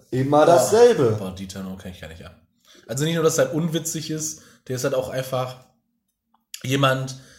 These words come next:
Speaker 2: der sagt halt irgendwelche be-, bedenkliche Sachen und tarnt sie einfach als Satire. Immer wieder.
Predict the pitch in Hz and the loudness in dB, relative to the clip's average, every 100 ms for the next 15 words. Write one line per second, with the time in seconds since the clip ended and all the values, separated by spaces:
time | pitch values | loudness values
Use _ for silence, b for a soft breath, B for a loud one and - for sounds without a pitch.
0 | B B 135 127 123 123 135 139 139 127 | B B 0 0 2 0 -2 -2 -6 -6
1 | 139 139 131 123 123 127 123 131 135 160 | -6 -6 -6 -8 -8 -8 -8 -4 0 0
2 | 180 147 135 107 143 170 165 175 - B | -2 -6 -4 -4 -4 -4 -10 -10 -14 B
3 | B B 147 131 - 131 165 - 139 143 | B B -6 -6 -4 -2 -2 -2 -4 -2
4 | 131 120 117 110 - 123 110 90 92 - | -4 -4 -6 -6 -6 -8 -8 -10 -16 -20
5 | _ _ _ _ _ _ _ - 143 120 | _ _ _ _ _ _ _ -4 -2 -2
6 | 113 95 87 | -6 -8 -10